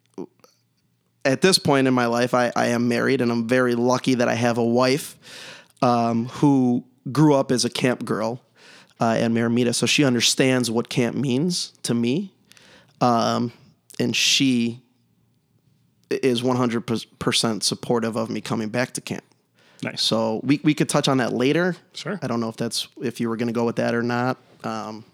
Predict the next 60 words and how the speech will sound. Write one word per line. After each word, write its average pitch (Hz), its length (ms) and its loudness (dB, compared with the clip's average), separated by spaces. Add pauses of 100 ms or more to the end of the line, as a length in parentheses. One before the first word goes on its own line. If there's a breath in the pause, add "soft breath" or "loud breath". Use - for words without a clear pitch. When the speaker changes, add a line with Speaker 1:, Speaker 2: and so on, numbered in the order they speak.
(140)
Speaker 2:
Well, 202 140 2
we 196 100 2
can, 196 160 -2
listen, 226 220 2
we 165 100 2
can 190 80 4
Speaker 1:
'cause 180 60 6
I'm 196 60 4
Speaker 2:
talk. 185 60 4
Speaker 1:
very, 175 220 2
I'm 147 140 2
very 139 200 4
lucky. 131 400 2
Speaker 2:
Big 135 300 0
Speaker 1:
Um, 117 60 2
Speaker 2:
shout 160 260 4
out 202 120 0
to 202 60 2
Mari. 190 300 2
We 127 100 2
love 185 200 2
her. 123 200 0
Speaker 1:
Yeah. 135 300 2 (540 loud breath)
So, 135 300 2
you 151 140 4
know, 135 300 2
and, 143 160 4
and 160 180 2
I'm 202 220 4
the 247 80 6
one 190 160 4
sometimes, 170 500 4
if 156 140 0
people 190 220 2
ask 180 200 2
me 165 140 4
these 156 240 2
days 185 380 2
if 143 100 0
I'm 147 120 2
coming 151 260 2
back, 147 400 0
you 147 100 2
know, 143 120 2
next 131 340 0
year, 170 160 2
I'm 160 200 2
the 160 60 4
one 131 140 2
that's 127 200 0
always 123 220 0
like, 120 180 -4
"I, - 680 -2
I 151 120 2
don't 190 140 4
know, 202 240 2
you 135 180 2
know, 139 140 2
I, 156 140 2
it, 131 340 0